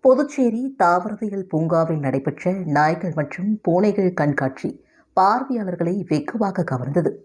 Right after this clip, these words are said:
புதுச்சேரி அரசு கால்நடைத்துறை சார்பில் அழகு நாய் மற்றும் பூனைகள் கண்காட்சி தாவரவியல் பூங்காவில் நடைபெற்றது. இந்த கண்காட்சியில் இருபது வகையை சார்ந்த இருநூறு நாய்கள் மற்றும் மூன்று வகையை சார்ந்த பத்து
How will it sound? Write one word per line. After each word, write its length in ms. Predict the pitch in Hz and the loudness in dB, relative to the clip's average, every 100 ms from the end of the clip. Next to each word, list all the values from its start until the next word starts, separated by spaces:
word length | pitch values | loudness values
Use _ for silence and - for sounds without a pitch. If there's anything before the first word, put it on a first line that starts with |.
| _ _ _ _ _ _ _ | _ _ _ _ _ _ _
புதுச்சேரி 460 | 269 294 294 247 226 | 2 2 2 2 4
அரசு 380 | 170 175 175 220 247 - | 4 2 2 -2 0 2
கால்நடைத்துறை 680 | 170 196 208 185 180 165 156 156 | 2 2 -2 -6 -4 -2 0 0
சார்பில் 440 | 156 147 156 180 202 - | 0 0 0 -4 -4 -2
அழகு 460 | 151 160 196 196 | 0 0 0 -4
நாய் 280 | 139 143 147 | -2 0 0
மற்றும் 320 | 123 - - - _ _ _ 254 | -4 -8 -14 -14 _ _ _ 4
பூனைகள் 460 | 269 320 285 247 240 | 4 4 2 0 2
கண்காட்சி 600 | 160 160 165 151 - 170 262 _ _ _ | 2 2 0 -2 -4 -4 -6 _ _ _
தாவரவியல் 640 | 220 240 311 285 247 233 220 | 4 4 0 -4 -2 -2 0
பூங்காவில் 540 | 160 160 180 175 180 139 | -2 2 2 2 -2 -6
நடைபெற்றது. 460 | 143 - - - - _ _ _ - | -6 -8 -8 -10 -12 _ _ _ 0
இந்த 140 | 165 | 0
கண்காட்சியில் 720 | 165 170 165 165 - 180 214 220 | 2 2 2 0 0 0 0 0
இருபது 420 | 160 180 214 208 165 | 2 4 4 4 4
வகையை 380 | 147 175 175 | 2 0 -2
சார்ந்த 420 | 151 180 156 143 208 220 135 170 | 0 0 0 0 -4 -4 0 2
இருநூறு 340 | 226 233 185 | 4 4 4
நாய்கள் 400 | 156 156 175 147 | 2 0 0 -2
மற்றும் 280 | 135 - - _ _ _ _ | -2 -4 -10 _ _ _ _
மூன்று 360 | 240 294 311 247 | 4 4 4 4
வகையை 380 | 185 196 208 190 | 2 4 2 2
சார்ந்த 380 | 180 165 160 175 240 240 | 2 2 2 0 -4 0
பத்து 340 | 165 160 - | 0 2 -4